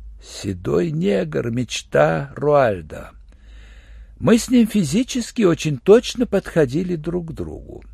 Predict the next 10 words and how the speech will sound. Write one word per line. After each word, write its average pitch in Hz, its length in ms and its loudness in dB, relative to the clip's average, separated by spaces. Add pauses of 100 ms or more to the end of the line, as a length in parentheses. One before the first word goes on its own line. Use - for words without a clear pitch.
(420)
Седой 113 760 -8
негр, - 640 -10
большая 190 760 0
мечта 175 480 0
Рольда, 160 680 -4 (800)
а 123 160 8
в 127 60 2
руках 170 520 6
карабин 107 560 2
Барс - 680 -10